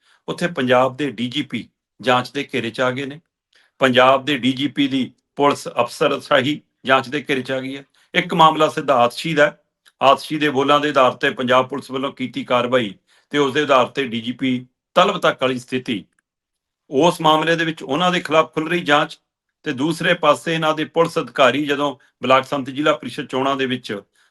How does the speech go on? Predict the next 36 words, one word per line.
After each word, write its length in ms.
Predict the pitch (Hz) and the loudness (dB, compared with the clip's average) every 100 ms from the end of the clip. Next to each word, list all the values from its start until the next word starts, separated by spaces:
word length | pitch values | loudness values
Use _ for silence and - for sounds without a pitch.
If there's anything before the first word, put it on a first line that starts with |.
| _ 156 | _ -2
ਹੁਕਮ 280 | 156 175 | 2 0
ਚਾੜਦੇ 460 | 143 143 147 139 139 | 4 4 4 2 -2
ਨੇ 160 | 135 135 | 0 -2
ਵੋਟਾਂ 400 | 127 127 143 131 | -2 0 0 2
ਦੇ 100 | 127 | 0
ਲਈ, 200 | 131 127 | -2 -2
ਚੋਣਾਂ 300 | 135 135 131 | -2 0 0
ਦੇ 120 | 127 | -2
ਲਈ, 280 | 123 127 117 | -2 -4 -4
ਪ੍ਰਕਿਰਿਆ 460 | - 107 131 131 | -8 -6 -2 0
ਦੇ 120 | 123 120 | 0 -4
ਲਈ, 260 | 117 110 - _ _ - | -6 -6 -10 _ _ 0
ਉਹ 140 | 147 | 0
ਸੱਚ 400 | 123 165 170 160 | 2 2 2 -2
ਝੂਠ 240 | 175 131 143 | -4 -2 2
ਦਾ 120 | 135 | 4
ਮਾਮਲਾ, 480 | 127 117 113 95 - _ _ | 4 0 0 -4 -6 _ _
ਉਹ 260 | 131 135 143 | -2 2 4
ਆਡੀਓ 240 | 170 165 | 4 0
ਦੀ 120 | 143 123 | -2 -4
ਜਾਂਚ 380 | 120 127 127 | 2 2 2
ਦਾ 140 | 139 151 | 0 0
ਮਸਲਾ, 360 | 151 156 160 - _ _ _ | -2 -4 -8 -10 _ _ _
ਉਸ 200 | 120 131 | -2 0
ਜਾਂਚ 260 | - 143 127 | 2 2 2
ਦੇ 160 | 156 156 | -4 -2
ਘੇਰੇ 200 | 151 139 | -2 -2
'ਚ। 140 | 160 - _ _ _ _ _ | -6 -14 _ _ _ _ _
ਤੇ 200 | - 120 123 | -10 -8 -2
ਇਹ 260 | 143 180 | 0 2
ਸਭ 260 | 175 180 180 | 2 0 0
ਦੇ 100 | 185 | 4
ਨਾਲ 220 | 147 139 123 | 4 4 0
ਹੀ 160 | 101 - _ _ | -8 -12 _ _
ਮਮਤਾ 340 | 147 175 170 175 | 4 4 4 4
ਬੈਨਰਜੀ 640 | 139 143 143 127 131 | 4 2 -2 -2 -4